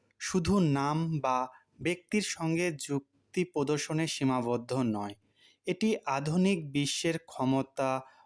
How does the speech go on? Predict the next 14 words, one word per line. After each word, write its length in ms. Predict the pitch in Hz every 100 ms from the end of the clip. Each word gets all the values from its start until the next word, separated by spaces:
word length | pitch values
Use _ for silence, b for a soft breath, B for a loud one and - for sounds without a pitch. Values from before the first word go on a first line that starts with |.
| B
অর্থ 480 | - 165 - - - 196 202
ও 320 | - 160 147 143 B B -
নৈতিকতার 760 | 156 180 208 185 180 175 190
জটিল 400 | 151 143 139 170 165
সম্পর্ক 960 | - 135 135 - 151 147 - 151 151 151 B B
সামনে 420 | - 151 151 165
নিয়ে 320 | 147 135 139
আসে। 580 | 127 104 107 - 113 101 - _ _ _ _ _
ক্ষমতাবানরা 1040 | - 180 214 214 214 180 175 180 175 180 185
কিভাবে 500 | - 170 147 156 156
দীর্ঘ 360 | 127 131 147
সময় 380 | 160 - 143 143
ধরে 460 | 131 120 123 123 117 b b b _
অপরাধের 600 | - 170 202 196 185 202